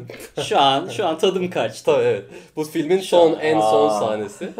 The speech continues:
Speaker 2: <laughs>
Speaker 1: Ki Wells'in de aslında
Speaker 2: Çok
Speaker 1: kitabının
Speaker 2: güzel.
Speaker 1: en son cümleleri.
Speaker 2: Hı hı.
Speaker 1: Bu konuda Spielberg, e, özellikle bilim konusunda elinden geldiğince
Speaker 2: Evet.
Speaker 1: Wells'in romanına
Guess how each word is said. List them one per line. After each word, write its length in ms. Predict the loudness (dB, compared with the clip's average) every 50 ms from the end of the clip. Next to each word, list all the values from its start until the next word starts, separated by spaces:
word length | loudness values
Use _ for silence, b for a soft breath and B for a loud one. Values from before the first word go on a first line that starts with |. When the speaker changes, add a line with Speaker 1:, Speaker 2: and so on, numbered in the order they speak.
| -4 -2 -2 -4 -6
Speaker 2:
<laughs> 300 | -4 -8 -12 -12 -12 -12
Speaker 1:
Ki 280 | -10 -6 -4 -4 -4 -6
Wells'in 600 | -6 -4 -2 -2 0 -2 -2 -4 -6 -6 -4 -4
de 60 | -4
aslında 300 | -6 -8 -8 -8 -8 -8
Speaker 2:
Çok 80 | -8 -8
Speaker 1:
kitabının 360 | -8 -8 -6 -6 -4 -6 -6
Speaker 2:
güzel. 120 | -6 -6 -6
Speaker 1:
en 80 | -8 -8
son 260 | -6 -8 -8 -8 -8
cümleleri. 520 | -12 -12 -12 -10 -10 -10 -10 -8 -8 -8 -10
Speaker 2:
Hı 40 | -10
hı. 40 | -14 b b b b b b _
Speaker 1:
Bu 60 | -18 -8
konuda 580 | -6 -6 -6 -6 -6 -6 -6 -6 -6 -8 -12 -14
Spielberg, 540 | -20 -20 -20 -18 -16 -14 -10 -8 -8 -8 -8 -10 -18 _ -20 -18
e, 40 | -16 -16 -14 -14 -14 -14 -16 -16 -14
özellikle 440 | -14 -12 -10 -10 -10 -10 -10 -14 -12
bilim 220 | -10 -10 -10 -10
konusunda 680 | -10 -12 -14 -14 -16 -16 -18 -16 -14 -12 -12 -10 -12 -12 -16 -18 _
elinden 420 | -12 -12 -10 -8 -6 -6 -6 -6 -6
geldiğince 440 | -6 -8 -8 -10 -10 -10 -10 -8
Speaker 2:
Evet. 240 | -8 -6 -6 -6 -8
Speaker 1:
Wells'in 380 | -8 -10 -10 -10 -10 -10 -12 -14
romanına 600 | -14 -12 -10 -12 -12 -10 -10 -10 -10 -10 -10